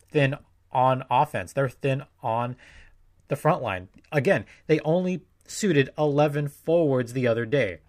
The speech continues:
So for Crosby to take it upon himself, that's just good offense on Sidney Crosby, and that's being a good captain. I can't say any more than that.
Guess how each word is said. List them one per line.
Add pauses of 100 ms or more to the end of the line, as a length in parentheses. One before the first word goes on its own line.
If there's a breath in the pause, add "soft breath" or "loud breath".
(640 soft breath)
So
for
Crosby
to
take
it
upon
himself, (720 soft breath)
that's
just (500)
good
offense
on
Sidney
Crosby, (240 soft breath)
and
that's
being
a
good
captain. (300 soft breath)
I
can't
say
any
more
than
that.